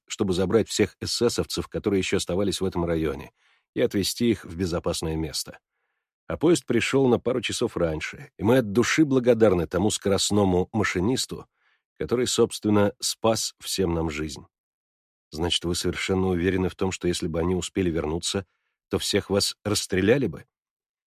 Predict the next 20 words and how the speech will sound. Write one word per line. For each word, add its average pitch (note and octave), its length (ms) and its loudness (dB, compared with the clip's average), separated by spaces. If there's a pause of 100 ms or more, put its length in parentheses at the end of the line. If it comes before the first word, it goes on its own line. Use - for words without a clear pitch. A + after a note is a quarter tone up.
(340)
Гедл G#2+ 340 4
кивнул G#2+ 640 0
и B2+ 100 -4
послал A2 400 0
Епье F#2+ 440 2
на F#2+ 120 -2
верхний F#2 400 0
этаж, - 400 -6 (340)
чтобы F#2 260 -2
тот - 180 -2
привел A2+ 300 0
к - 80 -8
ним G#2+ 160 0
какого-то F2 460 -4
доктора. D2+ 480 -8 (600)
Епье A#2+ 340 2
вернулся B2+ 440 4
с - 120 -4
низеньким G#2 480 0
человечком. F2 760 -2